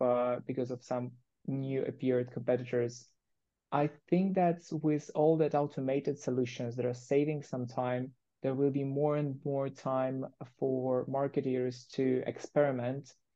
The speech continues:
to try to redefine the communication and value, to actually implement that personalization that sometimes they may be lacking because they are just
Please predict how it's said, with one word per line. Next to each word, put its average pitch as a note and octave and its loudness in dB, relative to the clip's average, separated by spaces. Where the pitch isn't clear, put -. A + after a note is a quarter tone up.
to C3+ 0
try C#3+ -4
to C#3 -2
redefine C3+ 2
the B2+ -2
communication C3 -4
and B2 -4
value, C3+ 4
to C#3+ 4
actually C#3+ 0
implement C#3+ -2
that B2+ 2
personalization B2+ -2
that B2+ 2
sometimes C3 -2
they B2 2
may C3 0
be C3+ 0
lacking A#2+ 0
because B2 -4
they B2 -2
are A#2+ 0
just A#2+ -6